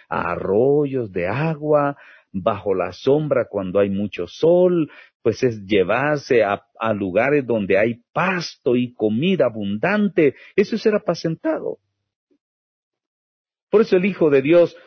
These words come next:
no debe de, de preocuparse ni por qué comer, qué vestir. No, no, les dijo el Señor, "Ustedes no teman de esto, hombre.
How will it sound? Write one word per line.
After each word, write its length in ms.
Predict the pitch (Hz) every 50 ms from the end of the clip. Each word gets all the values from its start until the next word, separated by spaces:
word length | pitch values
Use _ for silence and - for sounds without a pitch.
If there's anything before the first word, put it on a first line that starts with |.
| _
no 140 | - 214 233
debe 220 | 214 214 180 160
de, 180 | 131 135 127 123
de 180 | 113 110 120 120
preocuparse 800 | - - 135 - - 127 98 - - 120 123 127 123 - 131 117
ni 200 | 113 107 107 101
por 360 | 104 - _ - 117 107 -
qué 200 | - 131 123 -
comer, 480 | - 98 90 90 98 120 131 120 113
qué 140 | - 123 123
vestir. 600 | 113 92 87 - - _ 135 139 143 135 - - - - - _
No, 160 | 202 220 240
no, 300 | 240 240 233 226 220 196
les 180 | 165 143 139 127
dijo 200 | 151 156 139 147
el 80 | 139
Señor, 320 | - 143 135 139 151 156 165
"Ustedes 420 | 160 160 - 208 202 190 170 156
no 280 | 156 160 170 160 135 -
teman 460 | - 110 113 117 117 113 104 98 92
de 220 | 85 87 82 87
esto, 240 | 101 95 - _ 92
hombre. 340 | 92 90 85 92 92 95